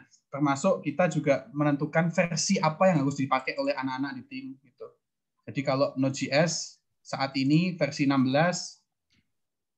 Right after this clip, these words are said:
versi stabilnya versi empat belas gitu.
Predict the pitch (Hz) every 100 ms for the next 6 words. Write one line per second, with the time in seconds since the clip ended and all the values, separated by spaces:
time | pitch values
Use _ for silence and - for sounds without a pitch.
0 | _ _ _ 143 - 151 151 143 139 131
1 | 147 156 143 147 147 139 135 160 170 -
2 | 117